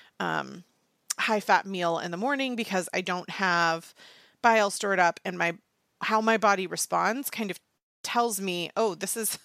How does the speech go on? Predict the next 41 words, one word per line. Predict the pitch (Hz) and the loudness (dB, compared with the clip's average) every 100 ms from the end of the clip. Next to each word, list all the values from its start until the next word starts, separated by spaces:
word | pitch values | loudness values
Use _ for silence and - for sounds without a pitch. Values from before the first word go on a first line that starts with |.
| - | -8
<laughs> | - - | -8 0
this | 349 359 | 2 4
is | 339 | 2
how | - 349 254 | 6 6 6
a | |
body | 226 233 247 220 | 6 6 6 2
is | 196 208 | 2 4
naturally | 208 208 214 202 | 4 4 0 0
responding | 180 - 190 196 190 175 175 | -2 -2 0 2 2 0 -2
to | - 185 175 170 - - - - _ | -4 0 0 -2 -6 -16 -20 -20 _
that | 208 185 | 0 2
much | 165 - | -2 -4
fat." | - - | -4 -4
And | - 202 | -6 -4
so, | 190 175 160 180 - | -2 0 -2 -6 -6
um, | 175 156 - 185 _ _ _ _ _ | -6 -6 -10 -20 _ _ _ _ _
that, | 202 - _ - | -6 -6 _ -6
that | 190 | -4
logic | 190 175 135 - - - | 0 0 0 -2 -10 -12
I | 208 | -14
just | - - | -12 -12
thought | - - | -10 -10
I'd | - 202 _ _ | -10 -12 _ _
share | - - - | -8 -6 -8
from | - - | -12 -20
the | - | -18
perspective | 202 - - - - | -16 -14 -14 -14 -12
of, | - - - _ _ - - - - _ _ _ _ _ - | -12 -12 -20 _ _ -20 -20 -20 -20 _ _ _ _ _ 2
I | |
don't | 247 | 4
know, | 202 165 - | 2 -2 -2
I | 208 | 0
got | 190 | 0
cued | - 220 | 0 0
off | 185 175 - - | 2 0 -4 -14
from | 180 | -10
the | 175 | -6
C | - 190 | -4 0
L | 175 170 | 2 2
A | 160 | 0
and | 160 | -4